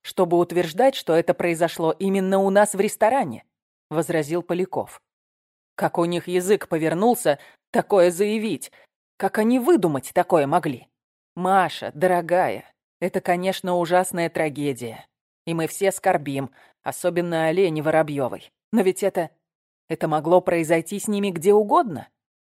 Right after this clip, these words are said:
Почему же они взялись за нас? За что же они хотят уничтожить ресторан?" "А что насчет этого проклятого сока?"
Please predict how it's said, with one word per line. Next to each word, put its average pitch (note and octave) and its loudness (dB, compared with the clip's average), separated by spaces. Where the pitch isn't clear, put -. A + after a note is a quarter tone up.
Почему D#3 -8
же E3 -4
они E3+ -2
взялись F#3 -4
за G3+ 2
нас? C3+ -8
За F#3 -2
что - -2
же F#3+ 2
они E3+ -2
хотят F#3 -2
уничтожить A3 0
ресторан?" A#3+ 0
"А E3 -8
что G#3 -2
насчет G3 0
этого F#3+ 4
проклятого F#3 2
сока?" E3 -2